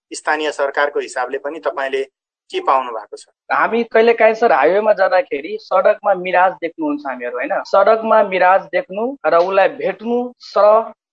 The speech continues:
Speaker 2: भेट्दै भेट्दैन के, मिराज देख्नु र भेट्नु। त्यस्तै म यो कहाँ स-, कहाँनिर जोड्न चाहन्छु, स्थानीय सरकार होस् या प्रदेश सरकार, जुन, अ, हजारौँ सैकडौँ सदस्य शहीदहरूको बलिदानले गठन भएको हाम्रो देश एउटा नयाँ परिवर्तनमा गएको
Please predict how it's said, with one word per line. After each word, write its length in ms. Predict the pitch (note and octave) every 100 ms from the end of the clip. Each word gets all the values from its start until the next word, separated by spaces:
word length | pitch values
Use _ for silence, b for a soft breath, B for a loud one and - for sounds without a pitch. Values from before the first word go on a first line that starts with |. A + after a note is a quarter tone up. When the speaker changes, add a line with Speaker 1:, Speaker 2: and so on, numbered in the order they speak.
| -
Speaker 2:
भेट्दै 440 | - E3+ D#3+ A3+
भेट्दैन 400 | A3 D#3+ C#3 B2+
के, 180 | C3+ E3+ - _ _ F#3
मिराज 320 | G3 G#3+ A3
देख्नु 360 | E3+ G3+ G#3 G#3+
र 120 | G3
भेट्नु। 360 | D#3 D3 -
त्यस्तै 500 | - A3+ A3 B3+ C#4 -
म 80 | G3
यो 160 | G#3 A3
कहाँ 320 | A3 G#3 A#3
स-, 200 | A#3 A3+ -
कहाँनिर 380 | G#3 A3+ A#3 G#3+
जोड्न 260 | F#3 G3
चाहन्छु, 520 | F3+ - D3 C3+ G3+ A#3+
स्थानीय 420 | - G#3 A3 B3
सरकार 440 | B3 G#3 G#3+ G#3+
होस् 280 | G3+ A3 G#3+
या 80 | F#3
प्रदेश 440 | - G3 F#3 G#3
सरकार, 420 | G3+ F3+ F3 F3
जुन, 360 | G3 - F#3 F3+ -
अ, 300 | C#3 C#3+ C#3+
हजारौँ 500 | F3 G3 A3+ C4 C4 -
सैकडौँ 340 | F#3 A#3+ C4+
सदस्य 380 | - A#3 A3 G#3
शहीदहरूको 600 | G3 G#3+ F#3 F#3 F#3+ G#3
बलिदानले 600 | F#3 F#3 F3 E3+ F3+ F#3
गठन 400 | F#3 D#3+ - D#3+
भएको 280 | D#3 E3 D#3
हाम्रो 180 | D#3 D3
देश 220 | D3+ E3
एउटा 120 | D3+
नयाँ 260 | D3 D#3 E3+ -
परिवर्तनमा 540 | D#3+ D3+ D3 D3 C#3+
गएको 480 | C3 C3 B2 - E3